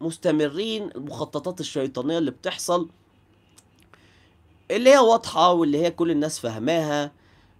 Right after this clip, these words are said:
و-، إيه، والناس عندها وعي.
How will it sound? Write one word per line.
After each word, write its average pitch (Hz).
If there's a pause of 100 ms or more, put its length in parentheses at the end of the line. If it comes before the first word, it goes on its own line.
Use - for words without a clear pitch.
(120)
و-، 127
إيه، 175 (1160)
والناس 214
عندها 208
وعي. 135